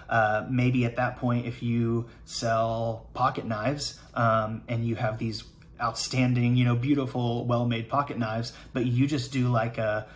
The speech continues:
a little whittling class, and it's for, you know, ages, whatever, five to twelve. And so all these dads bring their sons to this whittling class given for free at the, at this, you know, high-end knife boutique.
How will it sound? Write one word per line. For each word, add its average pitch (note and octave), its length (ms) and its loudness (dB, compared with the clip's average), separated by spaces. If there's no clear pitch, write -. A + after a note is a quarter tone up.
a B2 80 -2
little B2 220 2
whittling B2 400 0
class, G2+ 500 -8
and A2+ 340 0
it's A#2 180 -4
for, A2+ 680 -2
you B2 120 0
know, A2 320 -2
ages, A#2 680 -2
whatever, A#2+ 500 0
five A2+ 440 -2
to A2 400 -4
twelve. A#2 500 0
And C3 120 0
so B2 160 4
all B2+ 120 8
these A#2 200 2
dads B2 400 0
bring A#2 260 -2
their A2+ 160 -2
sons B2 520 2
to A2+ 380 0
this A#2+ 240 -2
whittling D3 320 4
class A#2 380 0
given A#2 320 0
for A2+ 180 -6
free A#2 360 -2
at A#2+ 180 -6
the, A2 300 -4
at B2 100 -6
this, - 280 -8
you B2+ 120 0
know, A2 100 0
high-end A2+ 600 -2
knife C3+ 320 -4
boutique. A2 500 -6